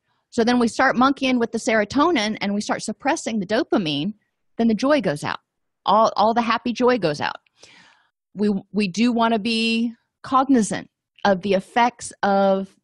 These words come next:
the antidepressants and other medications clients are taking on all of their neurotransmitters and how altering one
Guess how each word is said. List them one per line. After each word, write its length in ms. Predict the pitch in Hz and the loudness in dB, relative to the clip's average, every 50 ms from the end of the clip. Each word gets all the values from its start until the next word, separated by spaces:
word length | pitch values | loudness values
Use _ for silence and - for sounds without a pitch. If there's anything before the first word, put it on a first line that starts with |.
| _ _ _ _ - | _ _ _ _ -6
the 140 | 202 202 - | -4 -2 -2
antidepressants 840 | 208 202 - 226 208 226 - - 214 196 202 - - 208 196 - | -2 -2 0 -2 -2 -2 -2 0 0 0 0 0 -4 -6 -6 -6
and 80 | 165 - | -4 -2
other 180 | - 196 202 202 | -2 0 0 2
medications 580 | 214 202 190 202 - 214 185 190 - 196 190 - | 2 2 0 0 -2 -2 -4 -4 -4 -6 -10 -6
clients 300 | - 202 185 180 170 - | -4 -4 -4 -2 -4 -6
are 80 | 196 | -8
taking 420 | - 208 190 185 - 190 175 180 - - - - - | -4 -2 -2 -2 -2 -4 -6 -6 -8 -10 -16 -12 -8
on 160 | - 202 - - - | -8 -8 -6 -2 2
all 260 | 190 202 220 233 247 | 4 4 4 4 4
of 120 | 240 190 | 2 0
their 160 | 170 190 180 180 | 0 0 0 0
neurotransmitters 960 | 175 165 165 160 160 - - 165 156 156 - - 156 147 147 156 165 - - _ - - - _ _ - | 0 0 0 0 -2 -4 -6 -6 -6 -6 -6 -6 -4 -4 -2 -4 -4 -6 -10 _ -20 -20 -20 _ _ -6
and 140 | 180 185 | -6 -4
how 240 | 196 - 226 214 208 - | -2 0 2 2 2 2
altering 720 | - 196 214 240 - - 247 202 196 190 185 175 175 180 170 - | 2 0 0 0 -2 -4 -2 -2 0 -2 -2 -4 -4 -6 -8 -8
one 580 | - 180 220 285 320 262 196 180 190 220 226 | -4 0 2 4 4 4 4 2 0 0 -2